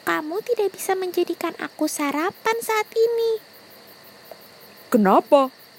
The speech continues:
Speaker 1: Karena raja sedang memberikan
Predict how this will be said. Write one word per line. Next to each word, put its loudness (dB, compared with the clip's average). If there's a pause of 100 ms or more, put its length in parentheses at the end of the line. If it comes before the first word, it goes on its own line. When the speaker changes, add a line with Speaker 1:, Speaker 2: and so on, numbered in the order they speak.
(960)
Speaker 1:
Karena 0 (320)
raja -2
sedang -2
memberikan -4